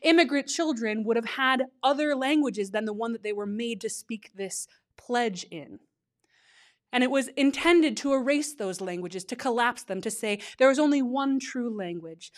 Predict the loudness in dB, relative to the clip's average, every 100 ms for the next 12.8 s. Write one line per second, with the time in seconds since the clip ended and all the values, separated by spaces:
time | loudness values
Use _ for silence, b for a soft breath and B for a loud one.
0 | B 6 6 6 4 4 4 4 2 0
1 | -2 -4 -6 -4 -2 -2 -4 -4 -6 -4
2 | -2 -2 -2 -4 -4 0 2 2 -2 -6
3 | _ _ _ _ _ _ -4 0 2 2
4 | 4 6 4 2 -2 2 4 4 2 -2
5 | -2 -2 -2 -4 -4 -2 0 0 0 -2
6 | -4 -10 -8 -8 -4 -4 -6 -8 -10 -12
7 | -16 -16 -20 -20 _ _ _ _ _ _
8 | _ _ _ _ _ _ _ _ _ _
9 | _ _ _ _ _ _ _ _ _ _
10 | _ 0 2 2 0 0 0 0 -2 -2
11 | 0 0 2 2 0 -4 -6 -6 -4 -4
12 | -4 -2 -2 -4 -6 -6 -8